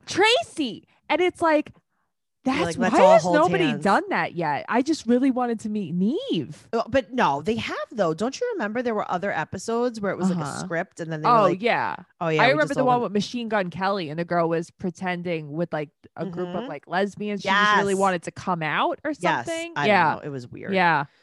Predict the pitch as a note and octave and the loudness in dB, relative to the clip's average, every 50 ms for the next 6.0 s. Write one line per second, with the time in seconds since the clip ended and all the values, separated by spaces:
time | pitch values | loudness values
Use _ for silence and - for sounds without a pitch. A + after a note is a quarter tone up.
0 | _ _ _ _ - C3+ C3+ - - - - B2+ D3 D#3 C#3+ - D3+ C3+ B2+ C3 | _ _ _ _ -8 -6 -6 -8 -10 -10 -8 -8 -8 -8 -6 -6 -6 -6 -6 -6
1 | B2+ B2 A#2 - - _ _ _ _ _ _ _ - - - C3 A#2+ B2 A#2 A#2 | -8 -8 -12 -14 -18 _ _ _ _ _ _ _ -16 -8 -8 -6 -6 -6 -6 -6
2 | A#2 A2+ - - C3+ C3 B2+ B2+ A#2+ - F3+ F#3 F#3+ F3 C3+ - C#3 - _ - | -6 -8 -8 -10 -10 -10 -10 -6 -4 -2 0 0 0 0 -2 -4 -6 -12 _ -12
3 | - - A3 G3+ G3+ G3+ - F#3+ A#3+ C#4 B3+ - C4+ C4 C4 A#3 A3 A#3 G3+ G#3+ | -4 0 2 2 2 2 -2 -4 -6 -6 -6 -4 -4 -4 -4 -2 -2 -4 -4 -4
4 | A3 A#3 A3+ G#3+ G3+ F#3 F3+ F#3 E3+ E3+ - - - E3+ D#3 C#3+ C3 C3 C3 _ | -4 -6 -4 -2 0 0 0 0 -2 -6 -8 -10 -10 -8 -6 -6 -6 -8 -8 _
5 | - - - E2+ C#2 B1 - - - D#3 B2+ F#2 C3 A#2+ G2+ D2 - - D#3 | -16 -16 -16 -16 -16 -18 -14 -10 -8 -6 -4 -4 -4 -6 -6 -8 -12 -16 -20